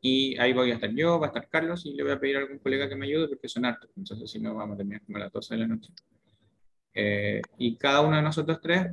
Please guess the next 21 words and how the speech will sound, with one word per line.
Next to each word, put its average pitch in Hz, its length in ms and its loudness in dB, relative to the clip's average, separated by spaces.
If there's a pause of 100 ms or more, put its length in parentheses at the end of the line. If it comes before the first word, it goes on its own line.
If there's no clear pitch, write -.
va 151 80 6
a 151 60 6
ir 151 180 2
llamando 151 440 2
a 151 80 6
alguien 151 320 -4 (160)
al 135 160 -2
azar 170 320 -2 (180)
a 135 140 2
esa 135 180 -4
sala. - 300 -4 (960)
Eh, 104 560 0 (100)
y 110 80 -10
cuando 113 220 2
ustedes 131 300 2
sean 131 180 0
llamados 123 340 2
a 131 40 -2
la 123 120 -2
sala 131 560 -6
virtual, 123 400 -2